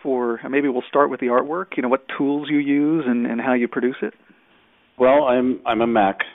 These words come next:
Speaker 2: guy 'cause I'm a designer, and that just seems to be the machine of choice for designers, so,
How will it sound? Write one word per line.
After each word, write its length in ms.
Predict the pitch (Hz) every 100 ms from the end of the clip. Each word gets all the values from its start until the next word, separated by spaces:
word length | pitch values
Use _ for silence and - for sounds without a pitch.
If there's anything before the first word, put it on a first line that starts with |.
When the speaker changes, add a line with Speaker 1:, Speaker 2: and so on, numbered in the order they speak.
| _ -
Speaker 2:
guy 320 | 87 87 110 - -
'cause 180 | 92 87 92
I'm 200 | 92 92
a 140 | 90 -
designer, 480 | 92 92 87 87 95
and 120 | 90
that 240 | 82 -
just 160 | 92 -
seems 220 | 95 90 90
to 120 | -
be 160 | 90 87
the 200 | 85 85 98
machine 360 | 92 107 104
of 80 | 90 -
choice 220 | 101 92 -
for 120 | - 87
designers, 560 | 87 92 87 85 107 - 90
so, 180 | 87